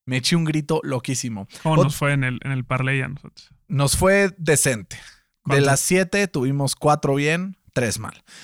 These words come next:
Speaker 1: Lo que dije, ¿te acuerdas? Habían demasiados overs. It proved to be right. Tuvimos mal la de Trevor Lawrence, el over de las yardas.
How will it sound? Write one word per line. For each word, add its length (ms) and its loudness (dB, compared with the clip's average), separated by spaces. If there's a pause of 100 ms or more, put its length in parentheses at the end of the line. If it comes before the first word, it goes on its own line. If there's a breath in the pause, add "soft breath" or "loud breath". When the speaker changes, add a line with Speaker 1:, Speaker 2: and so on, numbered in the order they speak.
(120)
Speaker 1:
Lo 140 2
que 100 2
dije, 220 2
¿te 80 -2
acuerdas? 280 -2 (240)
Habían 220 2
demasiados 480 2
overs. 500 0 (720)
It 120 -4
proved 240 0
to 120 -4
be 160 -2
right. 220 -6 (200)
Tuvimos 360 0
mal 240 0 (300 loud breath)
la 160 0
de 300 0
Trevor 300 0
Lawrence, 380 2
el 80 0
over 240 2
de 80 -2
las 140 -4
yardas. 460 -8